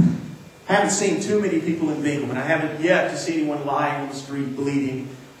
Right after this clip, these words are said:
beat up, and hurt, half dead. I haven't seen that yet. I've seen it in Greenville. I have seen it there.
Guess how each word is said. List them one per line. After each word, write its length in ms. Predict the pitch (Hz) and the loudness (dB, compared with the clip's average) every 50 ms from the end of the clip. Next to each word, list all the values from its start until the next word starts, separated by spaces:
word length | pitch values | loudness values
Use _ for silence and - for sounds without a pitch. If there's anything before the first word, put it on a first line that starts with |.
| - - | -16 4
beat 240 | - 151 160 143 135 | 6 6 6 8 6
up, 260 | 131 127 131 131 131 | 4 4 4 2 0
and 100 | 120 110 | -2 -4
hurt, 340 | 110 143 143 139 127 123 - - - - - - - - - | 0 0 2 2 2 0 -2 -4 -8 -10 -12 -14 -4 0 2
half 380 | - - - - 127 131 - | 4 4 6 4 2 0 0
dead. 180 | 139 127 120 117 | 0 0 0 0
I 40 | 135 | -2
haven't 200 | 151 160 160 - | -4 -4 -6 -6
seen 240 | - - - 185 180 | -8 -6 -2 2 4
that 380 | 165 147 151 147 143 139 139 | 4 4 4 2 0 -2 -2
yet. 180 | 135 123 117 117 | -2 -4 -4 -2
I've 140 | 127 127 - | -4 -4 -2
seen 180 | - 165 160 | 0 0 0
it 100 | 175 170 | 0 0
in 60 | 151 147 | 0 0
Greenville. 460 | 151 165 175 - - - - - - - | 0 0 0 -2 -2 -4 -8 -10 -12 -10
I 40 | 127 | -8
have 340 | 131 139 143 143 139 - - | -8 -4 -4 -4 -4 -4 -6
seen 220 | - - 147 135 | -10 -8 -8 -8
it 100 | 127 131 | -8 -6
there. 240 | 147 135 131 110 110 | -6 -4 -4 -6 -8